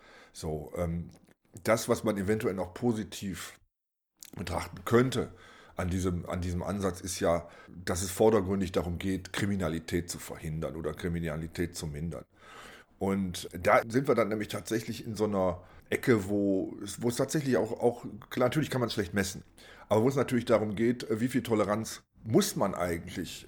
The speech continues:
letzten Endes einräumen, wenn die Intoleranz funktionieren soll. Ja, weil ich meine, Nulltoleranz, was hieße das? Das heißt, hieße im Prinzip totale Diktatur. Ja? Das heißt, man wird ständig überwacht, jedes Fehlverhalten wird sofort drakonisch bestraft. So.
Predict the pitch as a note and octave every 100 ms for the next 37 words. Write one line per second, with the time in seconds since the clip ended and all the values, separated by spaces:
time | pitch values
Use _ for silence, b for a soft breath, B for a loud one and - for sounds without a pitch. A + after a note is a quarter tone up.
0 | - G#2+ G2+ - G#2 F#2+ - F2+ F2+ D2+
1 | C2 E2+ C#3 _ _ _ b b F2+ G2+
2 | B2 F3+ F#3+ D3+ _ _ _ _ - A#2
3 | D3 D3+ B2 G#2+ A2 B2 A2 A2+ A2 G#2+
4 | D#2+ B1 B1 - _ _ _ _ - F#2
5 | D3+ - - A2+ A2 B2 B2+ A#2 G#2 A2
6 | C3 C#3 F3+ F#3+ C#3+ C#3 C3 B2+ D#3 F#2
7 | D#2+ D#2 E2+ D3 D3+ F3 C#3+ A#2+ B2 A#2
8 | D3 D3+ B2+ C#3 C3 A2+ A#2+ A2+ F2 F#2+
9 | D2 - A#2+ A#2+ A2+ A#2+ G#2+ G2 A2 -
10 | - - E3 D#3 C3+ C3 G2+ A#2+ - F2
11 | B2 D#3+ D#3+ - C#3 C3+ G#2+ G2+ - G2+
12 | A2 - C3 C#3+ B2+ A2+ - G#2 G#2+ G#2
13 | F#2 F2+ F2+ - C2+ - - B B B
14 | B - E2+ -